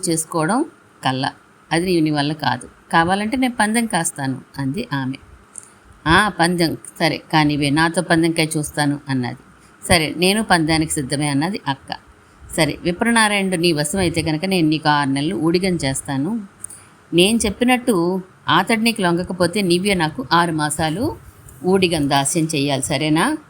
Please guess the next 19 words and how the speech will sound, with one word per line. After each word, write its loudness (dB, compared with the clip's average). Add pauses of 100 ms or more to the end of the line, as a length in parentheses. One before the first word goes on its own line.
(240)
అని -2
అనుకున్నారు. -6 (580)
సరే -2 (360)
ఎన్-, 0 (180)
అలాగే -2
ఎంత 0
ద్వారలైనా 0
కాంతదాసులేనే 0
అక్క -4
అంటూ -2
దేవదేవి -2 (560)
ఒక -4
నవ్వు 0
నవ్వి -2 (380)
విప్రనారాయణ్ణి 2 (160)
ఒక 0
ఓర 2 (100)
చూపు -2 (100)
చూసి -2